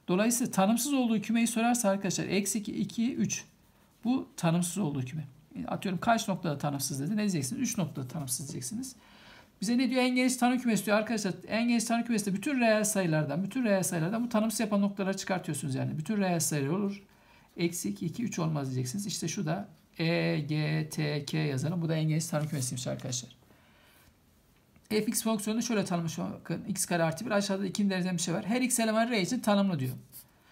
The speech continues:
Her x eleman R için tanımlı diyor. Şimdi arkadaşlar burada payda sıfır var yine. X kare eksi M X artı yirmi beş eşittir sıfır dedik. Eğer bu eşittir sıfır olursa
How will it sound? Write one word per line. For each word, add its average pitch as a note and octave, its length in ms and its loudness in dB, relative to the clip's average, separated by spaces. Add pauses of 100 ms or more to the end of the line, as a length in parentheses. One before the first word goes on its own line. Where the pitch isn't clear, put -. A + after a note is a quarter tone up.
(180)
Her A#3 160 -4
x G3+ 180 -2
eleman F3 260 2
R G3 80 0
için F3 200 -2
tanımlı F3 320 0
diyor. F3+ 120 -2
Şimdi A#3+ 180 -2
arkadaşlar A3 340 2
burada A#3 180 -2
payda A3+ 320 4
sıfır G#3 280 0
var E3+ 140 0
yine. D3+ 360 -2
X G3+ 180 0
kare G3+ 200 0
eksi F#3 320 0
M F#3 80 -2
X G3+ 180 -4
artı F3+ 340 4
yirmi E3+ 180 0
beş F3 180 0
eşittir F#3 360 -4
sıfır G3 340 -2
dedik. C#3+ 220 -2
Eğer G#3 280 2
bu C4+ 80 -2
eşittir A3+ 340 0
sıfır A#3+ 260 -2
olursa A#3 480 0